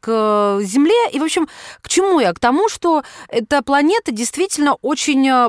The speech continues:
похожа на земные условия своими условиями. Но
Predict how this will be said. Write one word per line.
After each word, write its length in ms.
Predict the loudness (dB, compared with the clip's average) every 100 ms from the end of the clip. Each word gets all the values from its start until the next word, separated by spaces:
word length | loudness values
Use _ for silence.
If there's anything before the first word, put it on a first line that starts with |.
| 0
похожа 520 | -4 -2 0 0 2
на 360 | 0 2 2 2
земные 640 | -2 -2 2 2 2 0
условия 480 | -4 -2 0 2 0
своими 380 | 0 0 0 0
условиями. 640 | -2 0 -2 0 -4 -4 -6 -14 -10 0
Но 280 | 4 4